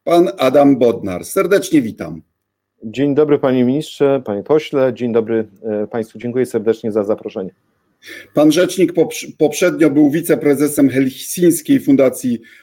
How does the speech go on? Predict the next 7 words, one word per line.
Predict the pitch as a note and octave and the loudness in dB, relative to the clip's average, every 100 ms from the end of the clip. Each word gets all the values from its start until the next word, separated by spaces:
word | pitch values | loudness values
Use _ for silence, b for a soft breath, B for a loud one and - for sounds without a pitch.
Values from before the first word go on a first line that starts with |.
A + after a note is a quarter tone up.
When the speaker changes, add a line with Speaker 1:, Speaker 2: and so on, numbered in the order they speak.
| _ | _
Speaker 1:
Praw | C3+ C#3 | 0 0
Człowieka, | - A#2+ A#2+ F3+ F3+ C#3 | 0 0 4 2 4 4
jest | C3 A2+ | 4 2
doktorem | C#3 - D3 C#3 | -2 2 2 4
habilitowanym | C3+ B2+ A#2+ B2+ - A#2+ B2 A#2+ A#2+ b b b _ | 2 0 -2 -2 0 2 4 4 2 b b b _
nauk | A#2+ C3 C3+ - | 2 2 2 -2
prawnych. | C3+ B2+ G2 F2 F2+ | 2 2 2 -4 -12